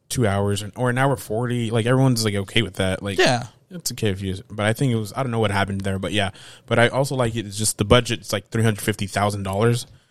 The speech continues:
Speaker 2: What?
Speaker 1: It made, it made eleven th-, a mil-, eleven million, so
Speaker 2: Nice.
Speaker 1: that's, yeah.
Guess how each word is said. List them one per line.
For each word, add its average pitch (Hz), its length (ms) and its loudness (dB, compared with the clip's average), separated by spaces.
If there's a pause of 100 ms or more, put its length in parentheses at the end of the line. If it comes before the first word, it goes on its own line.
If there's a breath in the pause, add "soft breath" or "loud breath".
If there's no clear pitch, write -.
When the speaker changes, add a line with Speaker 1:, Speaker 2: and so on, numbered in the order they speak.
(100)
Speaker 2:
What? - 260 2
Speaker 1:
It - 40 4
made, 175 220 4
it 143 80 0
made 156 240 4
eleven 127 400 2
th-, 110 260 -4
a 120 60 -2
mil-, 117 320 4
eleven 113 340 2
million, 98 320 -4
so 90 300 0 (320 soft breath)
Speaker 2:
Nice. 127 380 2
Speaker 1:
that's, 151 320 0
yeah. 120 240 0